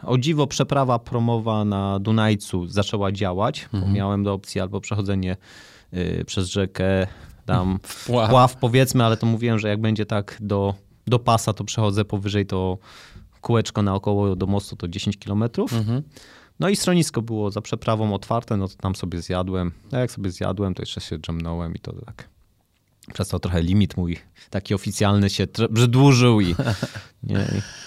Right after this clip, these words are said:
Speaker 2: No i co, ale jak wspominasz taką, taką wyrypę własną?
Speaker 1: No też było fajne, bo fajna była pogoda. Była
Speaker 2: Mhm.
Speaker 1: fajna pogoda, fajne zdjęcia mi wychodziły. To było tak, nie, ale nie było już tej presji, czyli jak się gdzieś tam zmęczyłem, to się położyłem na,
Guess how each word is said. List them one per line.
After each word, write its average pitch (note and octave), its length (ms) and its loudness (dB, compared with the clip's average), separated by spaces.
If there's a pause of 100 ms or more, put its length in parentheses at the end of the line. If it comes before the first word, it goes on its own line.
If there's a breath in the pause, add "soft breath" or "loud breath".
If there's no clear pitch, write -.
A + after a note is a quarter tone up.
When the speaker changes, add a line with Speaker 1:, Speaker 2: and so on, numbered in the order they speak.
(120)
Speaker 2:
No E3 80 6
i F#3 80 4
co, C3 200 4
ale D3+ 140 4
jak D3+ 160 4
wspominasz G#2+ 500 2
taką, A2+ 460 0
taką A2 280 0
wyrypę G#2+ 360 0
własną? G2+ 400 0 (200)
Speaker 1:
No A4+ 180 -8 (180)
też G4+ 100 0
było C3 240 2
fajne, D#3+ 420 2
bo D3 540 0
fajna D#3 320 0
była C#3+ 160 2
pogoda. F#2+ 420 -2 (160)
Była A#2 180 0
Speaker 2:
Mhm. B2 120 2
Speaker 1:
fajna B2+ 220 2
pogoda, A#2+ 360 -2
fajne G2 260 0
zdjęcia A2 360 -2
mi G#2 160 -2
wychodziły. G2 600 -2 (500 loud breath)
To B2 120 -6
było A2 360 -2
tak, A2 360 -6
nie, A2+ 200 0 (300)
ale E3 240 0
nie C3+ 160 4
było G3 160 2
już F#3 120 0
tej D#3+ 120 0
presji, C3+ 400 0
czyli A#2+ 380 -2
jak B2 240 0
się C3 200 0
gdzieś C3 260 -2
tam C3 220 2
zmęczyłem, C#3+ 480 0
to C3+ 100 -6
się - 80 -10
położyłem B2+ 520 0
na, B2+ 320 2